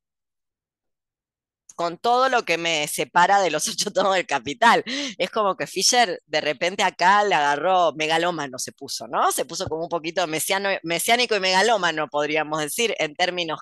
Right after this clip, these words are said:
clínicos. Sigo. "Nada es intrínsecamente político". Wow, yo pensaba que al revés.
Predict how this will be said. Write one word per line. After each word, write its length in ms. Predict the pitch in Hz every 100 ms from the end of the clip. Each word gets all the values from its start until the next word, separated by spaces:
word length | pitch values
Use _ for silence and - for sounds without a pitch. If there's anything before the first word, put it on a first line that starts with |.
| -
clínicos. 720 | 247 254 226 151 135 - - _ _ _ _ _ _ - - - 185 190 -
Sigo. 520 | - 233 160 143 117 - - - - - -
"Nada 640 | 220 269 277 285 294 277 - _ -
es 300 | 220 220 -
intrínsecamente 1000 | 190 196 208 226 220 226 196 185 202 208
político". 800 | 165 165 151 131 151 135 147 139 _
Wow, 480 | 170 175 180 135 131
yo 180 | - 220
pensaba 380 | 220 214 208 208
que 80 | 175
al 80 |
revés. 480 | 170 151 135 - -